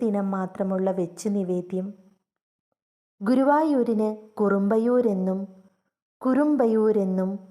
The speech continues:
ചരിത്രകാലത്ത് പറയപ്പെട്ടിരുന്നുവെന്ന് ചരിത്രം പറയുന്നു.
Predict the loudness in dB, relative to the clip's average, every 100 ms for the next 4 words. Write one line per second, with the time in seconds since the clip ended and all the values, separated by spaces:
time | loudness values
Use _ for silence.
0 | -20 _ -6 0 0 0 0 -2 0 0
1 | -2 -4 -2 0 0 0 -2 -2 -2 -2
2 | 0 0 0 -2 0 -2 -2 -4 -2 -2
3 | -2 -4 -6